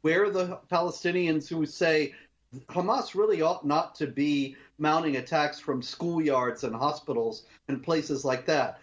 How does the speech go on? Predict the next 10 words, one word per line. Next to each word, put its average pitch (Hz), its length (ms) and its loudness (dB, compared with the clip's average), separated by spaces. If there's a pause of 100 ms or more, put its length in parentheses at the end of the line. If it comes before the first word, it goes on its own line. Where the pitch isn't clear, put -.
(160)
But 151 100 0
it's 143 160 -4
clear 202 440 0
that 147 200 -2
Hamas 143 500 0
wanted 160 500 0
to 185 100 -8
just - 460 -10
to, 156 280 0
to 156 380 -2